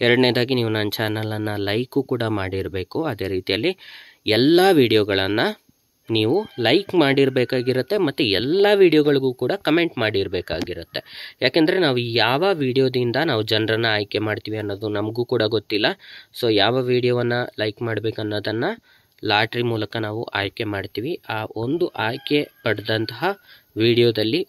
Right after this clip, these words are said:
ಒಳ್ಳೆಯ ಕಾಮೆಂಟ್ ಯಾವುದು ಬಂದಿರುತ್ತೆ ಅವ್ರಿಗೆ ಈ ಗಿಫ್ಟ್ ಹೋಗುತ್ತೆ.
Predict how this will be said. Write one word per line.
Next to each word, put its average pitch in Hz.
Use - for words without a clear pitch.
ಒಳ್ಳೆಯ 180
ಕಾಮೆಂಟ್ 127
ಯಾವುದು 101
ಬಂದಿರುತ್ತೆ 95
ಅವ್ರಿಗೆ 107
ಈ 143
ಗಿಫ್ಟ್ 107
ಹೋಗುತ್ತೆ. 82